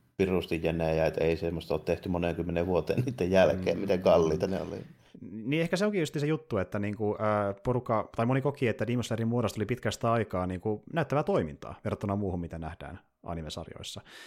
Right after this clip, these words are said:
Speaker 2: Et, niinku,
Speaker 1: Oot, kyllähän niitä,
Speaker 2: joo.
Speaker 1: niinku, on, mutta niitä on sit, niinku, silleen, äh, säännöstellyt, sanotaanko
Speaker 2: Mm.
Speaker 1: näin, että,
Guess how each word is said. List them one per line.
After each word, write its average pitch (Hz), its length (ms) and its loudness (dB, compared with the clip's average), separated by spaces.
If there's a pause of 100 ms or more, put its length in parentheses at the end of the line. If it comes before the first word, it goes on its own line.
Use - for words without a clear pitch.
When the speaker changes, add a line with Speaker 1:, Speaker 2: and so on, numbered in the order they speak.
(140)
Speaker 2:
Et, 92 160 -4
niinku, 101 280 0
Speaker 1:
Oot, 92 120 2
kyllähän 120 320 4
niitä, 123 140 2
Speaker 2:
joo. 123 60 4
Speaker 1:
niinku, 123 220 4 (120)
on, 131 260 4
mutta 101 280 -4
niitä 98 180 -2
on 98 80 -2
sit, 104 200 -8
niinku, 101 260 -6 (600)
silleen, 92 360 -4 (640)
äh, 95 60 -8 (140)
säännöstellyt, 85 920 -2
sanotaanko 87 500 -4
Speaker 2:
Mm. 95 40 -2
Speaker 1:
näin, 92 140 -2
että, 92 160 -8